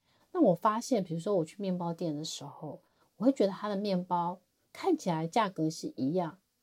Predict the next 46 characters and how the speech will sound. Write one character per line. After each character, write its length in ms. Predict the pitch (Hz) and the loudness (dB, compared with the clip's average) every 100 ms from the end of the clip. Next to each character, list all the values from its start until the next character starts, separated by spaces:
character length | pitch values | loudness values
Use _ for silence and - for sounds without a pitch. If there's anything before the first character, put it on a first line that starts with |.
| _ | _
可 120 | - 180 | -2 0
能 160 | 226 | 6
面 160 | 262 214 | 6 6
包 80 | 208 | 2
就 140 | 202 | -2
是 60 | 202 | -2
size 360 | - 185 170 | 0 2 0
就 120 | 165 | -2
变 260 | 175 190 156 | 2 2 2
很， 160 | 147 - | -4 -16
比 80 | - | -8
较 100 | 165 | -4
小， 360 | 175 - - - _ _ _ _ - | -2 -4 -6 -8 _ _ _ _ 0
然 100 | 170 | 0
后 80 | - | 6
或 200 | 320 294 | 8 10
是 160 | 269 | 8
呢， 360 | 226 190 190 196 _ _ - | 6 2 -2 -6 _ _ -2
甚 220 | - 240 | 4 4
至 80 | 220 | 4
就 120 | 226 | -2
是 140 | 226 | 0
面 220 | 226 214 202 | 2 2 2
包 120 | 190 | 2
的 120 | 165 | 2
价 180 | 175 160 | 0 -2
格 160 | 156 | -2
往 220 | 127 143 147 | -4 -4 -6
上 340 | - 165 147 | -6 -6 -6
涨。 240 | - - _ _ _ _ _ - | -10 -14 _ _ _ _ _ 2
那 80 | 311 | 6
当 200 | 349 311 | 10 10
然 140 | 269 | 12
为 140 | 302 | 10
什 260 | 269 - 160 | 8 4 0
么 300 | 156 151 160 | 0 -2 -2
会 220 | 254 214 | 4 4
涨？ 320 | 165 - - 185 | 4 -8 -8 2
然 100 | 220 | 6
后 160 | 294 | 6
便 320 | - 294 247 | 8 10 10
当 240 | 233 220 220 | 6 0 0
呢， 180 | 190 165 | -2 0
我 80 | |
记 200 | 165 247 | 2 2
得 260 | 220 190 | 6 4